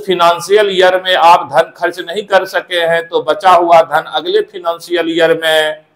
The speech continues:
आप खर्च कर सकते हैं। जो वर्तमान में विशेष राज्य का दर्जा है, वो ग्यारह state को दर्जा मिला हुआ है विशेष राज्य का।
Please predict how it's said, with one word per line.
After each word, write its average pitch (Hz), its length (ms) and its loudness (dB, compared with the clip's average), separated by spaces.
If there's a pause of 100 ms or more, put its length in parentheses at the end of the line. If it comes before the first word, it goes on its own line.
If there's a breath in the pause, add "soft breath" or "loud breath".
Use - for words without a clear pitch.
(380)
आप 143 240 4
खर्च 139 220 -2
कर 120 160 -4
सकते 113 400 -12
हैं। 110 160 -12 (4000)
जो 117 160 0 (100)
वर्तमान 185 800 4
में 226 360 0
विशेष 202 480 2
राज्य 208 420 4
का 196 200 4
दर्जा 180 400 2
है, 180 280 6
वो 185 180 0 (160)
ग्यारह 190 520 4
state 196 420 -6
को 185 100 2
दर्जा 165 420 2
मिला 156 260 4
हुआ 147 220 6
है 147 220 6
विशेष 139 440 -10
राज्य 113 360 -10
का। - 200 -20